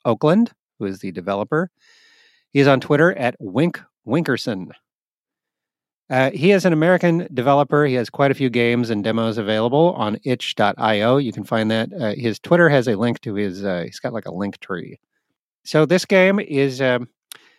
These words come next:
published by Bitmap Soft. You can get a complete in-box copy of this game at bitmapsoft dot co dot U K. There is a demo available at itch dot I O. And while, as of this recording,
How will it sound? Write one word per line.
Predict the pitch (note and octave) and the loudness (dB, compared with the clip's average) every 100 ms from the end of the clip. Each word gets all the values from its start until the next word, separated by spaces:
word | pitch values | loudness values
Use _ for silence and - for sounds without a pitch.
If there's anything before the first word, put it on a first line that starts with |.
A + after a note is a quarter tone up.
| _ | _
published | - - F3+ - | 0 4 4 2
by | C#3 A#2+ G2+ | 0 2 0
Bitmap | G2 C#3+ D#3+ C#3 B2+ C#3 | -2 -2 -2 -2 -2 -2
Soft. | - C3 B2+ G#3+ - - _ _ | -4 2 2 2 -2 -18 _ _
You | A#2 | -2
can | B2 | 0
get | B2+ C3+ - | 0 -2 -4
a | A2 - | -4 -4
complete | A#2+ G#2+ - A3+ | -6 -4 0 2
in-box | D#3+ C#3+ C3+ C3 | 2 2 2 2
copy | - D#3+ C#3+ | 0 0 2
of | A2+ | -2
this | D3 | -2
game | C#3 C3+ | 0 0
at | C#3+ F#2+ - | -2 -6 -6
bitmapsoft | C3+ - C3 B2+ - C3+ D3 - _ _ _ _ - | -6 -2 -4 -4 -2 2 2 -2 _ _ _ _ -4
dot | G#2+ - | -4 -4
co | - D3 D#3 F3 | 0 4 4 2
dot | A2+ G#2+ G#2+ | -2 -4 -4
U | B2+ | -4
K. | - A#2 G2 B2 - _ _ _ _ _ _ | -2 -2 -2 -4 -6 _ _ _ _ _ _
There | A2 C3+ | 0 2
is | B2+ | 2
a | A#2 | 0
demo | G2 C#3+ D#3+ C#3 | 0 2 4 4
available | A2+ A2+ G#2+ G#2+ C#3+ D#3+ _ _ _ | 2 -2 -2 -4 -6 -6 _ _ _
at | A2 G2 | -6 -4
itch | B2+ - | -4 -4
dot | - G#2 | -4 -4
I | G#2 G2+ | -4 -6
O. | G2 B2+ - _ _ _ _ _ _ _ | -4 -6 -8 _ _ _ _ _ _ _
And | C3+ C#3 C#3 C#3+ - | 0 4 4 2 2
while, | B2 C#3 C#3 C#3 - | 4 6 6 4 2
as | D3 F#3 F#3 | 2 4 4
of | |
this | E3 D#3+ | 2 2
recording, | C#3 - D3 C#3+ B2+ | 0 4 4 4 2